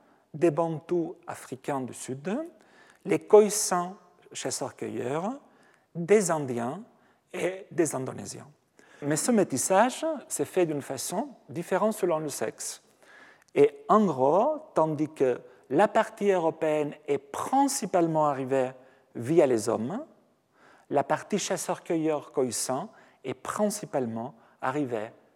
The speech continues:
via les femmes. À nouveau, un cas assez classique des populations hiérarchisées où c'est plutôt l'homme de la haute, euh, hiérarchie,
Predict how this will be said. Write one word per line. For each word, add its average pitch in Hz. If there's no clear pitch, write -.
via 120
les 110
femmes. 101
À 117
nouveau, 131
un 113
cas 139
assez 214
classique 127
des 196
populations 196
hiérarchisées 135
où 151
c'est -
plutôt 233
l'homme 151
de 135
la 135
haute, 180
euh, 120
hiérarchie, 139